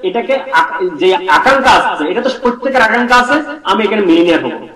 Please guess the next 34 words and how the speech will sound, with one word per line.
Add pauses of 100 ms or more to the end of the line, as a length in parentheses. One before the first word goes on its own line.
(280)
প্রত্যেকের
আকাঙ্ক্ষা
আছে,
আমি
ক্রাউন
অ্যাম্বাসেডর
হব,
ক্রাউন
ডায়মন্ড
হব, (180)
আমি
লক্ষ
লক্ষ
টাকা
ইনকাম
করব, (380)
ওয়ার্ল্ড
ওয়াইড
আমি
ব্যবসা
করব। (440)
কিন্তু
ব্যবসা
করে
শুধু
ঘুমাইলে,
এই,
এরকম
চিন্তা
করে
আমরা
ঘুমাইলে
হবে
না।